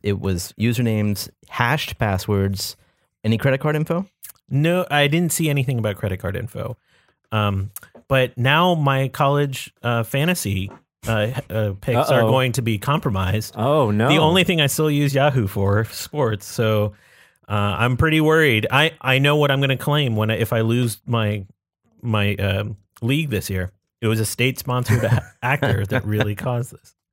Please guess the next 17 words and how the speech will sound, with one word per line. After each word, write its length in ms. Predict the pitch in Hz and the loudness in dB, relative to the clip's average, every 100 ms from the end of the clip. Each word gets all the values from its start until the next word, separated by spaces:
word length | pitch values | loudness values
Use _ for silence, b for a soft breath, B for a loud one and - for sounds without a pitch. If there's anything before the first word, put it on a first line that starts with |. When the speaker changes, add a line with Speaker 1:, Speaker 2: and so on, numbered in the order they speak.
| _ B B B B B B B 120 _ | _ B B B B B B B -20 _
Speaker 2:
All 200 | 151 139 | 0 4
right, 200 | 117 92 | 4 4
on 200 | 147 175 | 4 4
to 100 | 180 | 4
something 320 | 147 151 151 | 2 0 2
a 60 | 127 | 2
little 220 | 117 117 | 2 2
bit 260 | 113 110 101 | 2 0 2
more 280 | 117 110 98 | 2 2 0
positive. 760 | - 123 127 120 104 92 92 | 0 2 4 4 2 0 -2
Did 140 | 120 117 | -4 -2
you 60 | |
see 180 | 123 156 | -2 -2
the 140 | 139 131 | -2 -4
D 300 | 101 120 120 | -2 -4 0
J 280 | 113 110 | 0 2
I 380 | 110 107 107 107 | 2 0 -4 -6